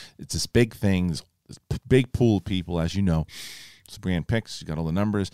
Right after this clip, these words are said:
Winston Marshall, who you met, who's on this show, he, uh, he gets the number one pick in the draft, and he's very excited 'cause he's a brand new manager, he's learning the game, and then everybody else is getting their picks, and then I realize there's ten managers,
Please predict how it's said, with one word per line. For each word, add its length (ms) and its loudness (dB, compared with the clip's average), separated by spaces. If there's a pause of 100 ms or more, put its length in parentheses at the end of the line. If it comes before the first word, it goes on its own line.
(160)
Winston 340 -2
Marshall, 480 -2
who 100 -2
you 120 -4
met, 180 0
who's 140 -2
on 100 -4
this 140 -6
show, 360 0 (320)
he, 220 0
uh, 360 0
he 260 -6
gets 200 -4
the 120 -2
number 240 4
one 160 4
pick 200 -4
in 80 -8
the 60 -10
draft, 300 -20
and 100 -10
he's 80 -8
very 180 0
excited 260 -4
'cause 60 -8
he's 40 -8
a 40 -14
brand 240 -2
new 80 0
manager, 340 -2
he's 120 -6
learning 260 -2
the 60 -2
game, 240 -8 (540)
and 100 2
then 340 0 (200)
everybody 340 0
else 220 0
is 360 -8
getting 220 -6
their 120 -4
picks, 360 -8 (1160)
and 80 -2
then 100 2
I 20 0
realize 600 -4 (800)
there's 140 -6
ten 160 0
managers, 560 -6